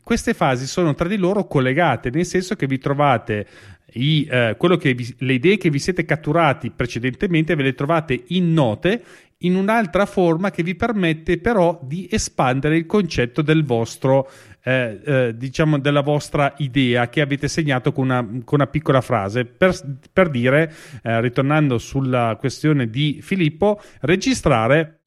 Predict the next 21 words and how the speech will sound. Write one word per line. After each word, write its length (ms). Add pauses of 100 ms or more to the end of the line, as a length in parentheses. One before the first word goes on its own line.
(140)
a 100
due 200
podcast. 960 (200)
Quindi 220
cosa 160
succede? 600 (220)
Eh, 80
vi 120
segnate 520
questo, 600
voi 180
ve 80
lo 260
aprite, 680
eh, 340
la 180
parte 420
di 160
note 720
di 300
Amplenote 880